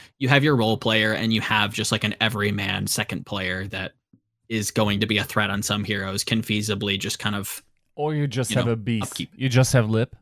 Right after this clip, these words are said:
Speaker 2: You can just have Lip. That's, uh,
Speaker 1: <laughs>
Speaker 2: apparently allowed in the Overwatch League. I, I know, I know. They shouldn't
Speaker 1: Apparently.
Speaker 2: be. But, like, you can. And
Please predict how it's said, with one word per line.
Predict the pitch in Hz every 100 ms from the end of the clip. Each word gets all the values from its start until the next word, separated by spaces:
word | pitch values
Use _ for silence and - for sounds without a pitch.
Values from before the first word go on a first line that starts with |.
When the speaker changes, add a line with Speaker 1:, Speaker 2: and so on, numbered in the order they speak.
| _
Speaker 2:
You | 127
can | 156 147
just | 127 -
have | 107 98
Lip. | 92 - _
That's, | 123 - - - -
uh, | 131 127
Speaker 1:
<laughs> |
Speaker 2:
apparently | 156 139 160 131
allowed | 127 117 113 104
in | 98
the | 98
Overwatch | 98 95 92 -
League. | 90
I, | 123 127 131
I |
know, | 139 160 104
I | 110
know. | 131 110 92
They | 117
shouldn't | 117 - 175 143
Speaker 1:
Apparently. | 233 262 226 160 151
Speaker 2:
be. | 160
But, | 120 113 - - -
like, | 131 117 107 - - _
you | 123 131
can. | 156 120 113 160 - _ _ _
And | - 156 135